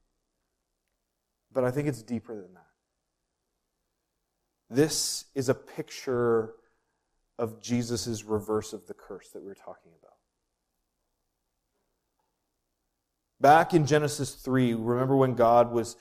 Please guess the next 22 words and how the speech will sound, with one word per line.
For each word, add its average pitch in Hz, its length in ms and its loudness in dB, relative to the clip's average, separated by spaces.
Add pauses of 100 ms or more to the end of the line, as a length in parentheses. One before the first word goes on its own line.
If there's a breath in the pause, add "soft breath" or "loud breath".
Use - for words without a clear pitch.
(160 soft breath)
was 127 140 -6
saying, 127 320 -2
"This 147 220 0
is 139 180 -2
the 143 100 0
reality 123 600 0
of 110 120 -6
sin 131 460 -14 (200)
in 123 100 -16
the 117 80 -10
world 113 340 -4
right 135 220 -4
now, 135 280 -4
where, 120 360 0 (340 loud breath)
where 107 480 -2 (340)
you 120 180 0
will 131 120 4
be 120 180 -2
ruled 113 560 -2
by 117 100 -2
your 110 180 -4
husband"? 143 480 -10